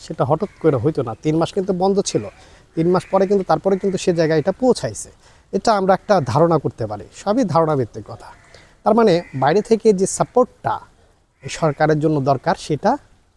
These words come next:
উনি হয়তো বা এখনও পান নাই, হয়তো পেতে পারেন, আমরা চাই পাক। তো ওনার অবস্থা হচ্ছে এই জায়গায়। এদিক দিয়ে এনসিপির মতো যে নতুন দল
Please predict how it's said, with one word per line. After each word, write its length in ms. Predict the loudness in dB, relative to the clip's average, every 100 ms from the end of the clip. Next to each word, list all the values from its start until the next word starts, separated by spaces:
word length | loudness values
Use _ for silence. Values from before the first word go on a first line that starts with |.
| _ _ -20 -20 -20 -20 _ _ _
উনি 260 | -2 0 0 -4 -10
হয়তো 320 | -2 -2 0 0
বা 280 | 0 -2 -10 _ _ _ _ -20 0
এখনও 340 | 0 2 2 2
পান 180 | 0
নাই, 160 | 0 0
হয়তো 220 | 0 0
পেতে 240 | 0 2 2
পারেন, 240 | 2 0 -8 _
আমরা 140 | -2 0
চাই 200 | 2 0
পাক। 220 | 0 -2 -6 -20 _ _ _ _ _ _
তো 40 | -2
ওনার 200 | 4 4
অবস্থা 280 | 4 2 2
হচ্ছে 180 | 2 4 4
এই 100 | 4
জায়গায়। 360 | 0 -6 -16 -20 _ _ _ _ _
এদিক 260 | -2 2 2 4
দিয়ে 160 | 4 4 2
এনসিপির 580 | 2 2 0 -2 2 4
মতো 380 | 2 4 2 2 -2 _ -20 -20 _ -20 -20 -20 -20 -8 0
যে 80 | 2
নতুন 420 | 4 4 2 4
দল 260 | 2 2